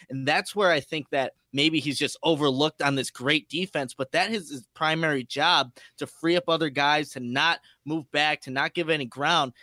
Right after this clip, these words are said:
And Eddie Goldman, he got that contract extension for a reason. He's one of the best defensive linemen, nose tackles to do it right now. So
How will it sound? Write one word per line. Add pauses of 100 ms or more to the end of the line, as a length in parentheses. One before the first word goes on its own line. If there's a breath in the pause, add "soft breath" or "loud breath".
(100 soft breath)
And
Eddie
Goldman,
he
got
that
contract
extension (160)
for
a
reason.
He's
one
of
the
best
defensive
linemen,
nose
tackles (240 loud breath)
to (120)
do
it
right
now.
So